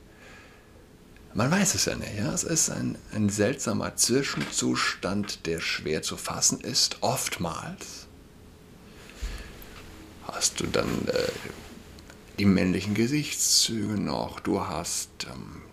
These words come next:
die Stimme, die nicht sonderlich feminin geworden ist. Du hast natürlich grundsätzlich einen Knochenbau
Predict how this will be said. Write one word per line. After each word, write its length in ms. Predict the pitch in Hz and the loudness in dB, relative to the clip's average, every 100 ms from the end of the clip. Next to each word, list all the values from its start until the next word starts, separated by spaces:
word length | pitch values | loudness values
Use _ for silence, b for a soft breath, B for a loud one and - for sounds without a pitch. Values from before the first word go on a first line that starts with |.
| - | 6
die 100 | 143 | 10
Stimme, 760 | - - 131 127 147 131 123 - - - - - - - - - - - - - - B B B B B B - | 8 8 8 8 8 4 2 -2 -18 -20 -20 -20 -20 -20 -20 -20 -20 -20 -20 -10 -10 B B B B B B 2
die 100 | 92 | 6
nicht 240 | 92 87 | 6 6
sonderlich 720 | - 82 80 78 71 - - - - | 4 4 4 2 2 0 -2 -6 -4
feminin 880 | - 92 87 82 80 80 80 85 | 2 4 4 4 2 4 4 2
geworden 520 | 78 - - 78 - - | 0 -4 -4 -6 -6 -6
ist. 440 | - - - - | -4 -2 0 -2
Du 100 | - | -6
hast 680 | - - - - - - - | -6 -4 0 0 -2 -6 -6
natürlich 340 | 95 98 110 104 | -2 2 2 2
grundsätzlich 600 | - 98 98 - 90 - | 2 2 2 2 0 -2
einen 260 | 85 82 - | -4 -2 2
Knochenbau 1040 | - 110 104 - 95 85 87 82 76 - | 8 10 10 8 4 6 6 8 4 -2